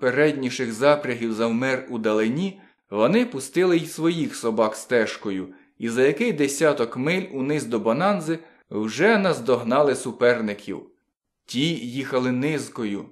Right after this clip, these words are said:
майже впритул один до одного. Мало хто погукував на собак,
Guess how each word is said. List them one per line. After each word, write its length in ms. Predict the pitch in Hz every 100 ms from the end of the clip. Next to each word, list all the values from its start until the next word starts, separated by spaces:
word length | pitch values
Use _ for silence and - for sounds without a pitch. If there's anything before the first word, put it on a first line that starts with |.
| -
майже 440 | 104 139 156 135
впритул 600 | 131 127 113 - 147 185 -
один 400 | 117 113 131 123
до 100 | 131
одного. 760 | 139 123 107 101 92 85 - _ _ _ _ _
Мало 420 | 110 151 233 202
хто 340 | 147 - 170 190
погукував 680 | 147 117 135 156 135 127 120
на 120 | 120
собак, 640 | 117 120 107 104 95 -